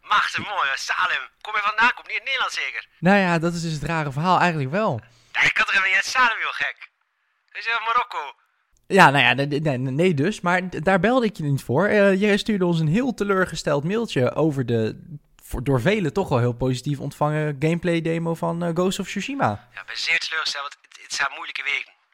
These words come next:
Speaker 1: Het zijn moeilijke weken. Het is crisis. En ik kreeg, eh, eerder het bericht van Assassin's Creed Valhalla dat het zich niet in het oosten zou afspelen. En nou, nou blijkt dat Ghost of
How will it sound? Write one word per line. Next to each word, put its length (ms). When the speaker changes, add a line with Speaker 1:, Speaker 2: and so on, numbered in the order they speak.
Speaker 1:
Het 120
zijn 100
moeilijke 300
weken. 200
Het 100
is 100
crisis. 520
En 120
ik 60
kreeg, 360
eh, 280
eerder 280
het 120
bericht 520
van 140
Assassin's 340
Creed 160
Valhalla 600
dat 140
het 100
zich 180
niet 140
in 80
het 200
oosten 200
zou 120
afspelen. 380
En 120
nou, 140
nou 180
blijkt 280
dat 100
Ghost 240
of 60